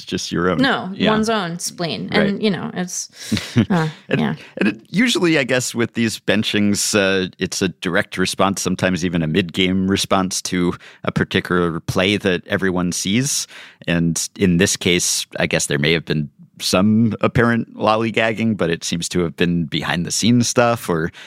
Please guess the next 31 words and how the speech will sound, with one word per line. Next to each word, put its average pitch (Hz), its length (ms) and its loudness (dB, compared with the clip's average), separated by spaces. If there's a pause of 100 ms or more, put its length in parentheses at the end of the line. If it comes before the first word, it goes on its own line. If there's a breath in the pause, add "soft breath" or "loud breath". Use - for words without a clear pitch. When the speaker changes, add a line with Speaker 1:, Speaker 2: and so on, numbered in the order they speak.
(120 loud breath)
Speaker 1:
things 170 300 0
Speaker 2:
Mm. 160 40 0
Speaker 1:
that - 160 0
maybe 87 220 0
the 80 340 -2
cameras 82 520 0
weren't 85 260 0 (220)
capturing. 98 600 0 (340 loud breath)
So 85 180 0
it's, - 300 -2
uh, 78 240 0 (160)
not 80 240 0
quite - 300 -2
the 78 260 -2
case - 300 -2
of, 78 260 -6
you 80 80 0
know, 71 180 0 (100)
someone 78 580 -2 (260)
jogs 90 420 0
after 90 320 0
a 90 60 0
ball 87 380 0
and 90 160 -6
you 87 140 -2
immediately 90 840 0
pull 90 180 0
him 87 240 0
and 87 100 0
everyone 90 360 -2
can 92 280 0